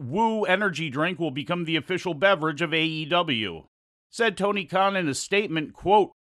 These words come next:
"Rick cemented his legacy as one of the greatest professional wrestlers of all time long ago,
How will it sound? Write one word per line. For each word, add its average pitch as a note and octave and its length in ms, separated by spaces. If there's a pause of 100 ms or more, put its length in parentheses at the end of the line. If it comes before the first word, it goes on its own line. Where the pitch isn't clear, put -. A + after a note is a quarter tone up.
"Rick E3 380
cemented F#3 560
his D3+ 200
legacy F3 540
as C#3 120
one E3 200
of D3+ 140
the C#3 60
greatest D#3+ 520
professional F3+ 640
wrestlers F#3 520
of C3 140
all F3+ 220
time F#3 420
long F#3 320
ago, E3 540